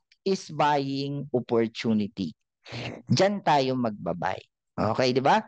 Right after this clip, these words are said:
Dalawa pa lang nalaman natin, yung market structure and yung key levels, malaki na yung naitulong sa inyo sa pag-decide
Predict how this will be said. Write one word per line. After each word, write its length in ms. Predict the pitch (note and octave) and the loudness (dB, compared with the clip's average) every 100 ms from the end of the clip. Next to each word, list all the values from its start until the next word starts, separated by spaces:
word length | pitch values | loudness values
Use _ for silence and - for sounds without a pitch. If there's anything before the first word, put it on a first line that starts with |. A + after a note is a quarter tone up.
| _ _ | _ _
Dalawa 400 | E3+ G#3 C4 B3 | 2 4 4 2
pa 160 | B3 | 2
lang 160 | B3 A#3 | 2 2
nalaman 480 | A3+ A3 A3 G#3 G3+ | 2 2 2 0 0
natin, 480 | G3+ - C#3+ C#3+ D3+ - _ _ | -2 0 -2 -2 -8 -16 _ _
yung 240 | - D3+ D3+ | 0 0 2
market 400 | D#3+ B3+ B3+ B3 | 2 2 2 0
structure 640 | - G#3+ - - F#3 F3+ | 0 -2 -2 0 2 2
and 240 | B2+ D#3 E3 | -2 -4 -4
yung 80 | |
key 240 | F3 G#3+ G3+ | -2 0 2
levels, 640 | F3 C#3 C3+ C3 C#3+ - _ _ _ - _ _ _ _ - - A#2+ | 2 2 0 -2 -6 -16 _ _ _ -20 _ _ _ _ -20 -16 -6
malaki 400 | E3 G#3 A3+ A3 | 0 2 2 2
na 160 | G#3 F#3 | 4 4
yung 480 | E3+ E3+ E3 E3 D#3+ | 4 2 0 -4 -2
naitulong 880 | D#3 F3 F3 E3 D3 D3 C#3 C#3 - _ | -2 0 0 0 0 0 0 -6 -12 _
sa 240 | - D3+ C#3 | -2 2 2
inyo 400 | B2+ A#2+ G#2+ - _ _ - | 2 -2 -2 -8 _ _ -6
sa 160 | - | -4
pag-decide 640 | D3 D3+ B2+ B2+ - G#2 | 0 0 0 -2 0 0